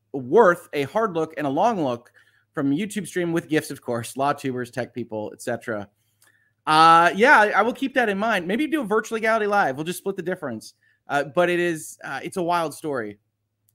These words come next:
"Can we get an election results live stream tomorrow?" asks Don. I am sure you can, but it won't be here.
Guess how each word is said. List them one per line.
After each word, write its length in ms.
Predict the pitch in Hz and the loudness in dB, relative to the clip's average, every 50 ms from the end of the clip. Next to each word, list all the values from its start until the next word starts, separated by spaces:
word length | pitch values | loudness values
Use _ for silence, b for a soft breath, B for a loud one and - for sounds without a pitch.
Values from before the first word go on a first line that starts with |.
| _ _ _ _ | _ _ _ _
"Can 160 | - 180 185 | -6 -4 -4
we 80 | 190 185 | -2 0
get 160 | 160 214 226 | 0 0 0
an 40 | 220 | 0
election 340 | 202 202 226 233 - 233 214 | 2 2 0 0 -2 -4 -6
results 280 | 196 170 196 185 180 | -2 -2 -2 -2 0
live 220 | 180 180 190 190 185 | 2 2 2 2 0
stream 160 | - 202 180 | -2 -4 -4
tomorrow?" 320 | 160 160 165 165 165 165 | -4 -2 -2 -2 0 0
asks 300 | 160 160 160 160 - - | 0 0 -2 -4 -6 -6
Don. 460 | - 156 151 151 151 147 143 143 143 - _ _ _ _ _ _ _ _ _ _ - | -4 -2 -2 -2 -2 -4 -4 -6 -8 -10 _ _ _ _ _ _ _ _ _ _ -2
I 100 | 143 143 | 0 0
am 140 | 147 151 147 | 0 0 -4
sure 240 | - - 226 233 277 | -6 -6 -6 -4 -4
you 180 | 277 247 226 | -4 -4 -4
can, 680 | - - - - 180 175 170 180 208 262 311 320 320 311 _ _ _ _ _ _ _ _ _ _ _ _ | -6 -6 -8 -6 -4 -2 -2 0 0 0 0 -2 -4 -6 _ _ _ _ _ _ _ _ _ _ _ _
but 140 | - 185 185 | 0 2 2
it 120 | 185 - 151 | 2 0 -2
won't 180 | 180 208 208 | -4 -6 -6
be 140 | 208 196 175 | -8 -10 -12
here. 420 | 127 - - 131 117 95 - - | -12 -12 -12 -12 -12 -12 -12 -16